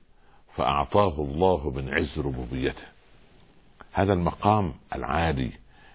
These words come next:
لحبيبنا عليه الصلاة والسلام، أخلاقه وسلوكياته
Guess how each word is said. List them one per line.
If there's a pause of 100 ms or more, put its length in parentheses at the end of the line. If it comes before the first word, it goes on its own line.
لحبيبنا
عليه
الصلاة
والسلام، (840)
أخلاقه (440)
وسلوكياته